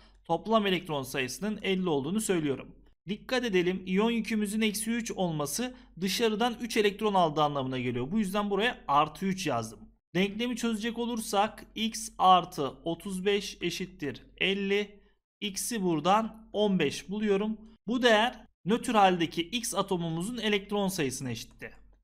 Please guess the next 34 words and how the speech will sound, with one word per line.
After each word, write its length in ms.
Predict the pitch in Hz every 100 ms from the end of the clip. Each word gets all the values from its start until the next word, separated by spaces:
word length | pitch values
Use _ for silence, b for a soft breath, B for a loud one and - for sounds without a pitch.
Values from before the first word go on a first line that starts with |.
| _
Bildiğimiz 460 | 170 208 240 262 254
üzere 520 | 220 196 233 262 - -
nötr 480 | 143 208 226 240
taneciklerde 880 | 233 220 208 196 202 - 202 196 226
proton 400 | 214 208 208 220
ve 60 | 214
elektron 380 | 202 196 214 208
sayısı 380 | 196 165 185
birbirine 480 | 185 196 170 196 -
eşittir. 480 | 196 202 196 - 196 -
On 260 | 196 202
beş 200 | 196 190
elektron 520 | 190 185 185 185 185
varsa 300 | 190 135 -
on 300 | - 196 190
beş 200 | 147 -
de 120 | 214 190
protonu 400 | 180 165 160 135
vardır. 320 | 110 98 - _ _ -
Soruda 440 | - 151 175 220
bize 480 | 220 180 190 208 -
X 260 | 226 220 208
atomunun 480 | - 185 165 151 151
kütle 340 | 226 220 220
numarası 460 | 196 165 147 - 180
da 200 | 240 -
otuz 300 | 190 190 175
üç 100 | 156
olarak 420 | 147 135 202 196
verilmiş. 420 | 175 151 135 190
Onu 220 | - 170 151
da 60 |
yerine 320 | 135 120 120
yazalım. 520 | 139 170 190 190 220